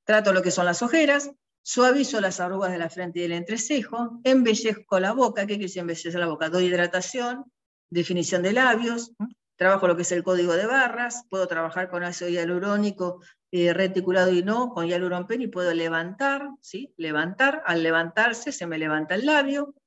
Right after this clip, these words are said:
¿sí? Se me acomoda lo que es la parte del labio, te, te lo deja más, vamos a decir, más fresco, más joven, más natural, ¿m?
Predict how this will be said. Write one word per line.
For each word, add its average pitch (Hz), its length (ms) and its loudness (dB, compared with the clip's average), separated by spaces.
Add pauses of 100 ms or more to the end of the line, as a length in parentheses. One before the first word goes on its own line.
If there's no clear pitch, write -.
(200)
¿sí? 214 400 -2 (640)
Se - 220 0
me 214 120 4
acomoda 175 440 4
lo 165 140 4
que 175 80 0
es 170 80 0
la 156 160 0
parte 160 320 -4
del 175 220 -2
labio, 269 460 0
te, 165 360 -4
te 170 100 -4
lo 165 160 -2
deja 190 220 -4
más, 180 160 -4
vamos 175 140 -4
a 175 80 -10
decir, 170 100 -12
más 175 280 -6
fresco, 185 460 -4
más 160 160 -8
joven, 185 380 0
más 180 180 0
natural, 180 720 0 (160)
¿m? 202 160 -10